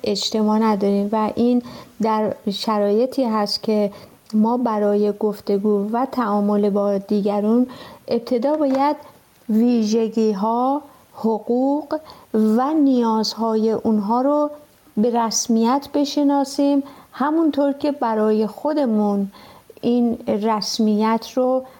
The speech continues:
از پیش پذیرفتیم و اگر این موضوع به یک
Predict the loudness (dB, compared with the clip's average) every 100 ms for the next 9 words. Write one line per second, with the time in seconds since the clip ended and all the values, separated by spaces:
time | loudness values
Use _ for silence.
0 | -12 -4 -4 -6 -6 -2 0 0 -4 -4
1 | -2 0 0 0 -2 -2 -2 0 -2 -2
2 | -4 0 0 0 0 0 2 2 2 0
3 | 0 0 0 -4 -20 -10 -2 0 0